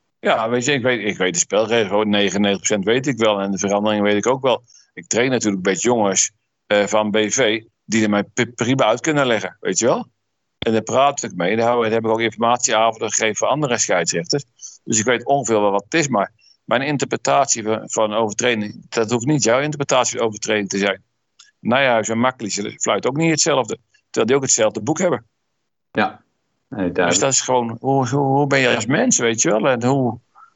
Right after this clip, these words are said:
Speaker 1: hoe zie je het zitten? Ik
Speaker 2: Ja.
Speaker 1: moet wel zeggen, toen ik richting top wilde, floot ik ook wel richting het boek. Maar nu ik puur voor mijn plezier wil, fluit ik anders. Geel is nog geel, rood is nog rood, hoor. Maar gewoon het omgang met de mensen, minder stress erin,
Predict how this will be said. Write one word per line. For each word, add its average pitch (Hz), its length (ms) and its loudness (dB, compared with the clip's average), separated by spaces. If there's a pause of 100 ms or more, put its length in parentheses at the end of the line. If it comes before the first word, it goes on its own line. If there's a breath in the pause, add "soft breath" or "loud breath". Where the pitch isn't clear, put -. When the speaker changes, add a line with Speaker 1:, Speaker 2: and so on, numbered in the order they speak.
Speaker 1:
hoe 123 140 0
zie 135 120 0
je 123 60 -2
het 143 80 0
zitten? 196 360 0 (680 loud breath)
Ik - 140 -2
Speaker 2:
Ja. 117 60 2
Speaker 1:
moet - 100 0
wel 143 80 2
zeggen, 127 240 0
toen 151 120 -2
ik 135 120 -2
richting 135 440 0
top - 220 0
wilde, 135 380 2 (500)
floot 139 300 0
ik 113 100 0
ook - 160 0
wel 147 360 0
richting 127 400 0
het 110 100 2
boek. 110 300 0 (1080)
Maar 107 140 0
nu 135 100 4
ik - 140 -4
puur 143 200 2
voor 117 120 0
mijn 113 120 2
plezier 131 440 4
wil, 120 360 2 (800)
fluit 131 300 0
ik - 60 -14
anders. 151 500 0 (120)
Geel 170 280 0
is 160 120 2
nog 170 180 0
geel, 180 240 2
rood 156 180 2
is - 60 2
nog 151 200 0
rood, 170 260 2
hoor. 139 120 2
Maar 135 120 2
gewoon 151 220 -2 (360)
het - 120 -14
omgang 139 360 0
met 131 100 -2
de 147 60 0
mensen, 156 600 2
minder 131 240 2
stress - 440 0
erin, 147 440 0